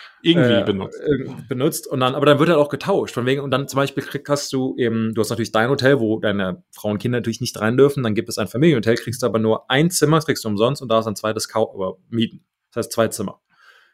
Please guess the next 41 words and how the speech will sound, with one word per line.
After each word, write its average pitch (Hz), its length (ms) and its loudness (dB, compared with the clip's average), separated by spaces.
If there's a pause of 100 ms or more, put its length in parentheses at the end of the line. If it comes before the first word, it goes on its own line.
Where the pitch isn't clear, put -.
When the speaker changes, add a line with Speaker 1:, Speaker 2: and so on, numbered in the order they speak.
(300)
Speaker 2:
Je 131 120 2
nachdem, 139 240 4
wie 131 40 0
groß 131 200 4
deine 117 160 4
Familie 120 420 4
ist, 123 320 2
wird's 123 440 -2
irgendwann 123 340 2
natürlich 110 460 -2
eng 139 280 -2
und 127 220 -8
alle 127 180 4
Hotels 127 720 0
w-, 117 140 -4 (100)
für - 160 -2
die 127 60 2
Leute 123 280 2
da 117 60 2
draußen, 120 320 0
die 117 40 -2
jetzt 117 140 -2
nach 117 160 -6
L 113 160 -8
A 120 140 -2
fahren, 127 240 -4
wie 117 60 2
ihr 110 100 2
vielleicht 120 500 0
gesehen 135 400 0
habt, 156 280 -4 (220)
A, 127 200 2
richtig 120 340 -8
teuer 165 420 2
und 127 440 -6
kaum 135 260 2
was, - 280 -4
kaum 139 160 2
noch 127 120 -4
was 123 140 0
da. 135 300 -2